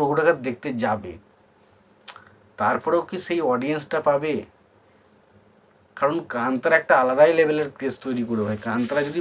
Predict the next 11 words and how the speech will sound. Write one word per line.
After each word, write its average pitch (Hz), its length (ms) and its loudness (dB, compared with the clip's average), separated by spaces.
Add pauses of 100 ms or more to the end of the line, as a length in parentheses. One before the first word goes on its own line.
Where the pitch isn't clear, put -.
(160)
ভালো 143 220 2 (100)
হয়ে 139 180 0
যায় 131 140 0
না 127 120 -2
সিনেমাটা, 131 440 2 (1000)
সিনেমাটা 165 300 4 (180)
অন্য 160 160 -4 (180)
লেভেলেই 170 440 4
চ-, 156 240 -2
চলবে, 131 340 -2 (1120)
মানে 127 120 -6